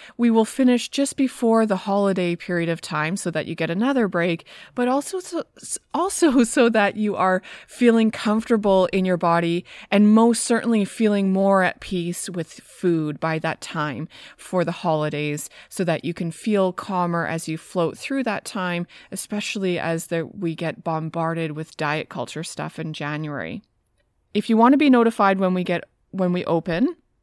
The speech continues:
you can certainly join my mailing list if you go to my website at shift nutrition dot com or jump into my free Facebook group, The Comfy Spot, and I'll certainly be talking about it in there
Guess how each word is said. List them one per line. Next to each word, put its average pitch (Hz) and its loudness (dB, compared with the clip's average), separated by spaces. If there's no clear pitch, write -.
you 202 0
can 185 2
certainly 202 -2
join 175 0
my 165 -2
mailing 240 4
list 196 -2
if 185 -4
you 185 -4
go 175 -2
to 175 -6
my 165 -2
website 160 -4
at 156 -8
shift - -6
nutrition 160 -6
dot - -10
com 208 -2
or 311 2
jump 254 0
into 311 -2
my 262 2
free 240 -2
Facebook 214 -4
group, 190 -2
The 190 -8
Comfy 190 -4
Spot, 156 -6
and 180 -6
I'll 170 -4
certainly 208 -4
be 185 -4
talking 185 -4
about 170 -2
it 160 -4
in 165 -6
there 196 0